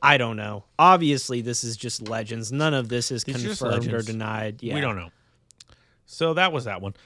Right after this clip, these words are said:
Speaker 2: Let's go on to the next one. Uh, the head of the Templars. According to, um, accusations, the Templars had an idol in their possession, a head.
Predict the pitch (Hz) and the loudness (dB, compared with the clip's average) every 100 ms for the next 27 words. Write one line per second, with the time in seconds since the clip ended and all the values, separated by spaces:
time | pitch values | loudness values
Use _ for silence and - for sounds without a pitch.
0 | _ - - 180 139 113 - 82 _ _ | _ -8 -2 0 0 -2 -8 -18 _ _
1 | - 143 147 143 135 127 143 113 127 113 | 0 4 6 6 4 0 -10 -2 0 2
2 | 151 131 107 - 98 92 - - - - | -2 0 -4 -6 -14 -14 -18 -18 -20 -20
3 | _ _ _ - - - - - - 156 | _ _ _ -18 -18 -18 -20 -10 0 2
4 | - 202 254 294 302 - - 196 190 185 | 4 6 4 2 -6 -12 -8 -4 -2 0
5 | 170 160 _ _ _ _ 151 139 131 123 | 0 -2 _ _ _ _ -2 0 0 -2
6 | - - 135 - 156 139 104 - 104 139 | -6 0 0 0 -2 0 -2 -6 -10 -10
7 | - _ - 123 160 190 - 170 127 - | -12 _ -6 -4 -2 -2 0 2 2 2
8 | 131 120 113 - - 135 180 160 113 82 | 0 0 -4 -10 -2 2 4 4 -2 -2
9 | - - 117 117 110 - 113 113 107 131 | -10 -4 0 0 -2 -4 -6 -4 -4 -4
10 | - - 95 101 - _ - 107 - 165 | -4 -8 -10 -12 -20 _ -6 -6 2 4
11 | 113 101 | 4 0